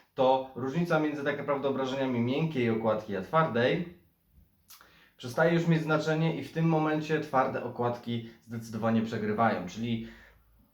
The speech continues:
jednym słowem, przy warunkach naprawdę bardzo ciężkich, e,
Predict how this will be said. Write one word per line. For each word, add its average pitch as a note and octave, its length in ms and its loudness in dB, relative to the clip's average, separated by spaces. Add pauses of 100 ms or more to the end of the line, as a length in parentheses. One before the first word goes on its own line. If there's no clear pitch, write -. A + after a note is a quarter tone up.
jednym E3 300 2
słowem, D#3 480 0 (220)
przy C3+ 280 -6
warunkach C3 460 2
naprawdę A#2 380 0
bardzo B2+ 460 2
ciężkich, C3+ 720 -4 (340)
e, G#2+ 380 0